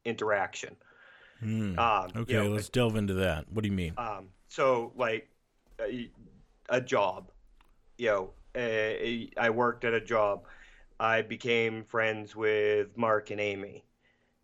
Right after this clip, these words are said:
Speaker 1: They were, they were, they were in a situation where they had to work with me. They had,
Speaker 2: So are you
Speaker 1: they
Speaker 2: saying that friends only happened because you were in a forced interaction?
Speaker 1: N-, no, no, no, no, no, no,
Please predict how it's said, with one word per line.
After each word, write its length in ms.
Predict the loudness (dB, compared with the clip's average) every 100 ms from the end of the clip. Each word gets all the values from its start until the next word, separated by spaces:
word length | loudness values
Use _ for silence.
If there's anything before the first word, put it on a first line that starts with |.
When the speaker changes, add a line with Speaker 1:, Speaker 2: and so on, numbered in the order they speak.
| _ _ _
Speaker 1:
They 300 | -6 4 6
were, 200 | 6 4 -2 -20 _
they 140 | 4 6
were, 260 | 6 4
they 180 | 4 4
were 160 | 4 4
in 80 | 0
a 60 |
situation 520 | -2 -2 0 0 0
where 140 | -2 0
they 200 | 0 -2
had 480 | -4 -2 0 0 -2
to 100 | -6
work 340 | -4 -4 -6 _ -20 -2
with 220 | -2 0
me. 180 | 2 2
They 180 | 2 2
had, 220 | 2 2
Speaker 2:
So 80 | 4
are 80 | 4
you 200 | 4 2
Speaker 1:
they 120 | 4
Speaker 2:
saying 300 | 4 4 2
that 160 | 0 0
friends 560 | -2 -2 0 0 -4 -6
only 360 | -2 0 2 2
happened 380 | 0 0 -2
because 460 | -6 -6 0 0 0
you 100 | -2
were 120 | -4
in 120 | -4 -6
a 60 |
forced 360 | -8 -8 -8 -10
interaction? 500 | -10 -10 -12 -10 -6
Speaker 1:
N-, 280 | -6 -2 4
no, 180 | 4
no, 180 | 4 2
no, 160 | 2 0
no, 160 | 0
no, 180 | -2 -2
no, 260 | -4 -6